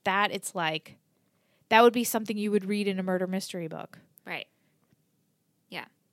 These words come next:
Speaker 1: You know?
Speaker 2: If that's the way it, it's going to be, then I'm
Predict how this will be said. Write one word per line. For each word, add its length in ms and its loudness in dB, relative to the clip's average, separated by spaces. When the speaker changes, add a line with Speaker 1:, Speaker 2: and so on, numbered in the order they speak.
Speaker 1:
You 120 -8
know? 240 -4
Speaker 2:
If 140 -10
that's 300 0
the 120 -2
way 340 4
it, 220 -6
it's 200 -14
going 300 -6
to 80 -8
be, 320 -8
then 360 -10
I'm 280 -8